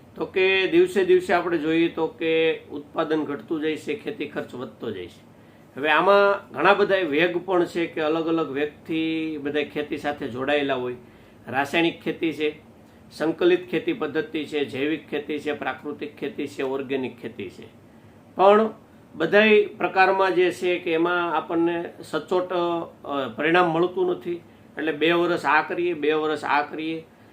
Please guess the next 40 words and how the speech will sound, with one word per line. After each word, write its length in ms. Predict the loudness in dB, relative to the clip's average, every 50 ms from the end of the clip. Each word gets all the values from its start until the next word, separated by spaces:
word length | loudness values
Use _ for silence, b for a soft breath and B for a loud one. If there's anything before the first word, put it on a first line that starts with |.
| b b b b
બીજું 540 | 0 0 2 2 4 2 4 4 2 2 2
મહત્વનું 640 | 4 4 6 6 4 4 4 4 6 8 8 8 8
એ 180 | 8 6 4
છે 160 | 2 0 -2
કે 120 | 0 0 2
વાતાવરણની 640 | 4 4 4 4 2 0 0 2 2 2 2 2 2
અનિયમિતતા 760 | 2 2 2 4 6 6 6 6 6 4 2 2 2 -2 -2
ઘણી 220 | 0 0 0 0 2
બધી 280 | 0 0 2 2 2
છે 200 | 2 0 -4 -6
કે 300 | -4 -2 -2 -2 -2 -2
ખેતી 440 | -4 -6 -12 -10 -10 -6 -2 -2 -2
પાક 300 | -2 -2 -2 -2 -4 -4
જે 180 | -4 -2 -2 -2
છે 160 | -2 -6 -6
કે 160 | -4 -2 -2
વાતાવરણ 440 | 0 -2 -2 -4 -4 -4 -2 0 -2
ઉપર 280 | -2 -4 -4 -6 -6
ઘણો 240 | -6 -4 -2 -2 -2
બધો 180 | -2 -2 0 2
આધાર 340 | 2 2 2 2 0 -2 -2
ક-, 300 | -4 -8 -10 -8 -8 -4
રાખે 360 | -2 -2 -2 -2 -4 -6 -6
છે. 160 | -8 -12 -16 -18 -20 -20 B B B B B B B B -4
કે 80 | -2
જ્યારે 280 | 2 4 4 4 4 4
ઠંડી 320 | 2 2 2 4 4 4
પડવી 360 | 2 2 0 0 0 0 0
જોઈએ 240 | 2 2 2 2 2
કે 140 | 0 -2 -4
ઠંડી 280 | -4 -4 -2 0 0 0
પડતી 340 | -2 -2 -6 -6 -4 -2
નથી, 260 | -2 -2 -2 -4 -6 -6
તડકા 380 | -4 -4 -4 -4 -2 -4 -4
પડવા 300 | -4 -4 -4 -2 -2 -2
જોઈએ 160 | -2 -4 -6
ત્યારે 240 | -6 -6 -8 -8 -8
તડકા 340 | -8 -8 -8 -8 -6 -6 -6
પડતા 320 | -4 -6 -8 -8 -8 -8
નથી. 300 | -6 -8 -8 -10 -12 -14